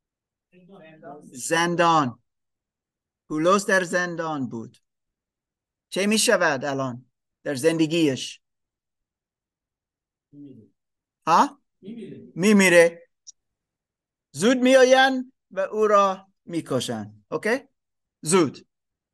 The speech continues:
Speaker 1: اما قبل از آن به تیموتائوس شاگردش نوشت، به این گفت، الان مذاکره،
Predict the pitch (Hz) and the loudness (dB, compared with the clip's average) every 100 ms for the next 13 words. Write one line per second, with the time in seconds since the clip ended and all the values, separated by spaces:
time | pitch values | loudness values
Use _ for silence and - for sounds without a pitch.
0 | _ _ _ _ _ _ _ _ _ _ | _ _ _ _ _ _ _ _ _ _
1 | _ _ _ _ _ - 175 196 254 285 | _ _ _ _ _ -8 -4 0 0 2
2 | 269 220 208 208 214 - _ _ _ _ | 2 2 2 0 -4 -12 _ _ _ _
3 | _ _ _ _ _ - 143 - 208 233 | _ _ _ _ _ -10 -8 -2 0 0
4 | 233 220 175 170 - 175 160 170 190 175 | 0 -2 -2 -4 -4 -2 -2 2 2 0
5 | 147 143 - _ _ _ - 151 151 135 | -6 -12 -18 _ _ _ -18 -12 -8 -6
6 | 131 127 - - _ _ _ _ - 139 | -6 -6 -12 -20 _ _ _ _ -16 -12
7 | - 147 127 123 - _ - 156 190 208 | -8 -8 -6 -8 -12 _ -6 -4 -2 -2
8 | 208 226 - 156 151 151 156 147 - | -4 -12 -14 -10 -10 -10 -12 -14 -16